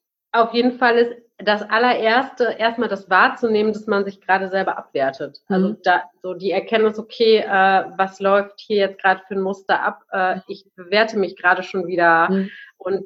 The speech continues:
Speaker 1: das ist nicht gesund. Ähm,
Speaker 2: Mhm.
Speaker 1: also das ist immer so der erste Schritt. Wenn man das merkt, das ist schon mal, ähm, das ist schon mal Achtsamkeit pur.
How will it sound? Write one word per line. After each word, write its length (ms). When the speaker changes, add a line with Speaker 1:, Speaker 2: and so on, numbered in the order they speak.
Speaker 1:
das 220
ist 220
nicht 240
gesund. 560
Ähm, 240
Speaker 2:
Mhm. 280
Speaker 1:
also 180
das 180
ist 120
immer 260
so 80
der 180
erste 300
Schritt. 420
Wenn 140
man 120
das 180
merkt, 440
das 140
ist 160
schon 160
mal, 540
ähm, 240
das 140
ist 160
schon 160
mal 320
Achtsamkeit 720
pur. 460